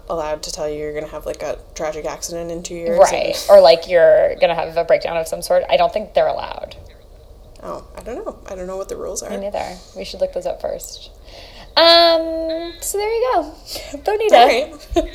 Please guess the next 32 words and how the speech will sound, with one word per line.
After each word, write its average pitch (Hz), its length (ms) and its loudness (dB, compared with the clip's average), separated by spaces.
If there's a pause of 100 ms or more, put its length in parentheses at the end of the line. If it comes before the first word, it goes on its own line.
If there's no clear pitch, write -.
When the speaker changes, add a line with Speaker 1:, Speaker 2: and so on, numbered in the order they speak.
(180)
Speaker 2:
If 254 120 6
you're 285 100 8
listening, 277 340 2
Bonita 190 300 6
from 190 220 2
Sears, 190 380 2 (380)
we 208 100 -2
wanna 247 180 2
talk - 240 0
to 196 80 0
you. 160 180 2
But 160 120 8
I'm 214 160 4
gonna 262 140 0
find 233 220 0
out 214 80 6
more 202 140 2
because 185 220 2
I 185 100 6
have 190 500 2 (520)
this 190 200 2
person 180 340 2
in 165 140 -6
my 170 360 -8 (1200)
universe. - 720 -8 (2000)
I'll 190 60 -20
find - 200 -14
her - 60 -10
in - 80 -12
a - 40 -16
crystal - 340 -8
ball. - 380 -12